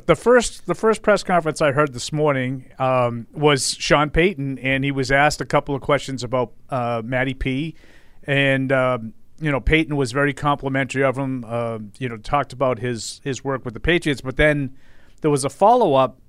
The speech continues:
you know, basically saying, you know, "So i-, is this not closed? Is the door not closed to him?" And he, in the way Payton explained it, he wanted to continue to, to talk to Vance Joseph.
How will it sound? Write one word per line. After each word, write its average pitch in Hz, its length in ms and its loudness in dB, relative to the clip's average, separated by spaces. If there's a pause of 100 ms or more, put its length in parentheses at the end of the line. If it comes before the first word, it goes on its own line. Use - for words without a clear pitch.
(320)
you 147 120 -4
know, 131 80 0
basically 135 460 -4
saying, 139 440 -4
you 127 60 -4
know, 123 160 0
"So 131 560 -2 (200)
i-, 147 40 -6 (180)
is 127 380 -6
this - 560 -4 (160)
not 139 340 -2
closed? 147 560 -2
Is 123 220 -12
the 135 100 -6
door 143 220 -2
not 135 180 -2
closed 165 320 -2
to 139 80 -2
him?" 131 300 -4 (440)
And 143 100 -4
he, 135 240 -4
in 131 300 -4
the 139 80 -2
way 147 160 2
Payton 143 340 2
explained 135 420 -2
it, 131 120 -2
he 127 100 -4
wanted 131 300 -2
to 123 80 -6
continue 131 480 -6
to, 120 140 -2
to - 260 -10
talk 139 340 0
to 151 80 -2
Vance 135 300 -4
Joseph. 117 560 -4